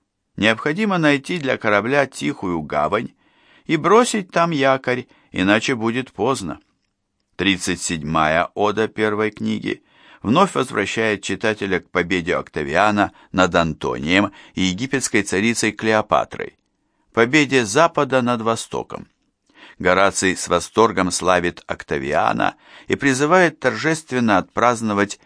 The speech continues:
гибель египтянки. Примечание.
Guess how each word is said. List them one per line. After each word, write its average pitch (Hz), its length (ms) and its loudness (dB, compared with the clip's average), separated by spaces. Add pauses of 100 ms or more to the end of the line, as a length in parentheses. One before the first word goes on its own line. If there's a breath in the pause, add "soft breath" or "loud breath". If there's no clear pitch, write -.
(180 soft breath)
гибель 104 480 0
египтянки. 87 920 -6 (560)
Примечание. 73 840 -4